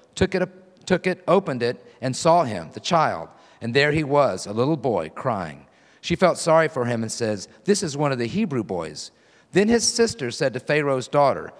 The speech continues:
'Should I go and call a Hebrew woman who is nursing to nurse the boy for you?' 'Go,' Pharaoh's daughter told her.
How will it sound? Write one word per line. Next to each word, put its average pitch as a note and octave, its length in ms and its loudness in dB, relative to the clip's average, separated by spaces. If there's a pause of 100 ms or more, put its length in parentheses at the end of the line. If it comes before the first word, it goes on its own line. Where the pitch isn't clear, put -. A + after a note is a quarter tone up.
(220)
'Should C#3+ 160 0
I D#3 140 6
go F3 200 2
and D#3 120 -2
call D3 280 4
a C3+ 40 -2
Hebrew D3 380 -2
woman C3+ 280 -2
who C3+ 140 -4
is A#2 120 -6
nursing B2 440 -2
to C3 120 -12
nurse A2+ 300 -4
the - 100 -10
boy G#2 240 -2
for - 140 -8
you?' G3+ 340 -4 (540)
'Go,' C#3 480 0
Pharaoh's A2 320 -2
daughter G2+ 300 -4
told G2 280 -6
her. F#2 220 -10